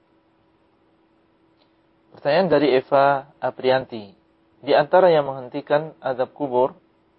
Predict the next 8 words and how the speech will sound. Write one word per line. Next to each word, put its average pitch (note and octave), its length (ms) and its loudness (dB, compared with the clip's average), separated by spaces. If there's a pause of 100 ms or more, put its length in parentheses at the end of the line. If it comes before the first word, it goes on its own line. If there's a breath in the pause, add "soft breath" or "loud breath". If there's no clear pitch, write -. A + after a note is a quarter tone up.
(600)
bagi C3 240 0
orang C3+ 300 2
yang A#2+ 180 -10
beriman C3 400 -8
adalah A#2+ 540 -4
doa B2+ 420 0
yang A#2+ 400 -14
berziarah. A#2 720 -2